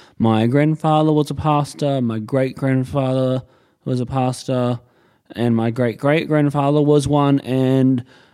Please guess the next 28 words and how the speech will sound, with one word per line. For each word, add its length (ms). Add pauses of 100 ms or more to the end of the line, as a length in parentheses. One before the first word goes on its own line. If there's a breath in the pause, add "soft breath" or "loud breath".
(120)
my 180
great-great-great-grandfather, 1600
I'm 340
not 160
one 140
hundred 380
percent 340
on 120
whether 200
he 220
was 340
one, 460
um, 240
but 140
he 100
was 180
definitely 360
heavy, 280
heavily 500
involved 440
in 80
the 80
church, 480
and 100
he 140
kind 260
of 80
started 560